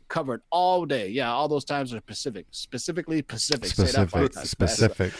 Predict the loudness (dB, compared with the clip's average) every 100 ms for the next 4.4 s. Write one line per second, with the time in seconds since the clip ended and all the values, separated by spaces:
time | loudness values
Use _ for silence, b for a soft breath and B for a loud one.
0 | B B -4 2 4 4 4 2 0 -6
1 | -8 -4 0 2 2 0 0 0 -2 -4
2 | -4 -8 -10 -6 0 2 2 0 -2 -8
3 | _ _ _ -10 -4 -2 0 -2 -6 -2
4 | -2 -2 -6